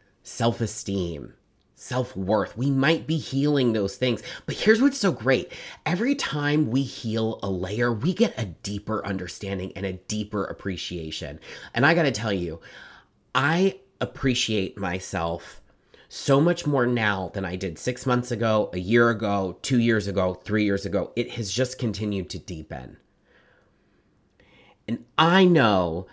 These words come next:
that there will be moments that come up that require my attention to sit, be still, and do the deeper work. But I also know that knowing what I know now, I have such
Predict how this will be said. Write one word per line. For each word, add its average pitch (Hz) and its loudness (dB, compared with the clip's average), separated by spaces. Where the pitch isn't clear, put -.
that - -6
there 120 4
will 123 0
be 113 0
moments 117 0
that 107 -10
come 101 -2
up 92 -2
that 98 -2
require 110 -2
my 120 2
attention 95 -4
to 90 -8
sit, 113 -4
be 107 -2
still, 95 -2
and 92 -4
do 101 2
the 101 2
deeper 90 -2
work. 80 -6
But 107 -4
I 104 -6
also 123 4
know 95 0
that 92 2
knowing 117 2
what 110 2
I 101 4
know 98 0
now, 98 0
I 92 -4
have 92 -4
such - 2